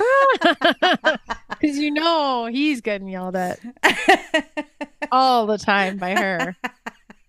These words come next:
Speaker 1: Like, there's no way he's not getting yelled at.
Speaker 2: He's just laughing at us. I was like, "Listen, we've had a lot of practice at this. It doesn't, it doesn't bother
Speaker 1: <laughs>
Speaker 2: us."
Speaker 1: Yeah, we're from the eighties.
Speaker 2: We're from the
Speaker 1: Don't
Speaker 2: eighties,
Speaker 1: worry.
Speaker 2: man. We're, we're used to this. So that's my racket report.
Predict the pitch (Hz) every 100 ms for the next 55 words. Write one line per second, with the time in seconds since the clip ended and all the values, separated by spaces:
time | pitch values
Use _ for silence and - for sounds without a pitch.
0 | - _ - - - - - - 220 220
1 | 240 240 247 254 247 240 226 226 208 202
2 | 196 185 - 190 185 180 175 98 - 339
3 | 277 269 196 165 151 165 170 165 170 175
4 | 175 180 175 170 185 170 180 196 202 175
5 | 165 156 135 147 165 165 165 - 160 -
6 | 170 185 175 147 - 359 185 349 359 143
7 | 143 147 156 - - - - - _ -
8 | - 254 254 262 285 262 247 247 240 -
9 | 240 254 262 240 190 175 165 175 180 175
10 | 175 175 _ - 180 196 - 196 196 185
11 | 185 - 151 139 - 208 196 202 220 240
12 | 247 185 156 165 - 160 156 147 143